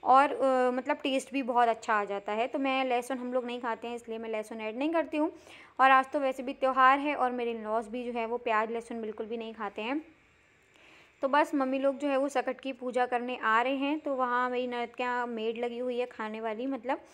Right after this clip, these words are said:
तो वो खाना वाना बना के ला रहे हैं। यहाँ मैंने थोड़ा बड़ा अपने आप से बना लिया है।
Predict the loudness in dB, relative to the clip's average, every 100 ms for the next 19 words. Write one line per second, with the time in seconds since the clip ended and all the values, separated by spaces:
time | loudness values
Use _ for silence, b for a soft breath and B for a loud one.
0 | B B B _ 0 0 0 -2 0 -2
1 | -2 0 0 0 4 4 6 4 4 2
2 | 0 -2 -6 -4 -2 -2 -2 -2 -2 -4
3 | -8 -8 -6 -6 -6 -8 -6 -6 -6 -2
4 | -2 0 -4